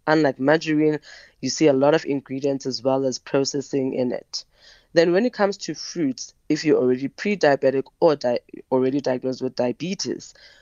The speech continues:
you need to also avoid eating certain fruits that are able to trigger your blood sugar levels high. So this is where you also assist the person by closely monitoring their blood sugar levels after eating certain fruits. So like a banana is good.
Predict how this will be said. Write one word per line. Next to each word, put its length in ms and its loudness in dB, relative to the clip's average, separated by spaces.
you 120 2
need 240 4
to 100 -2
also 320 0
avoid 800 2
eating 300 -2
certain 440 0
fruits 300 -6
that 140 4
are 140 4
able 260 0
to 120 -12
trigger 360 0
your 100 2
blood 240 -2
sugar 260 -2
levels 400 -2
high. 280 0
So 140 2
this 160 -2
is 120 -6
where 100 6
you 100 0
also 260 -2
assist 340 -4
the 80 -2
person 320 -2
by 160 0
closely 400 0
monitoring 600 0
their 140 0
blood 260 -2
sugar 240 -2
levels 380 -4
after 240 2
eating 340 -4
certain 380 -6
fruits. 420 -10
So 160 0
like 180 4
a 60 2
banana 580 -2
is 180 -6
good. 440 -4